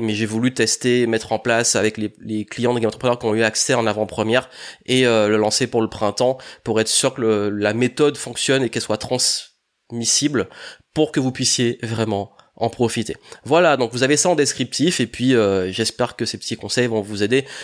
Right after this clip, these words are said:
Et n'oubliez pas, vraiment, le plus important, c'est pas, euh, le temps que vous allez prendre et tout, mais je pense que quand on est au clair sur où on va, qu'on met en place les bonnes choses, qu'on est,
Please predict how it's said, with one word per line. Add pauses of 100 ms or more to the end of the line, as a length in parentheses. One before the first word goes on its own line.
Et
n'oubliez
pas, (200)
vraiment,
le
plus
important, (260)
c'est
pas,
euh,
le
temps
que
vous
allez
prendre
et
tout,
mais (280)
je
pense
que
quand
on
est
au
clair
sur
où
on
va,
qu'on
met
en
place
les
bonnes
choses,
qu'on
est,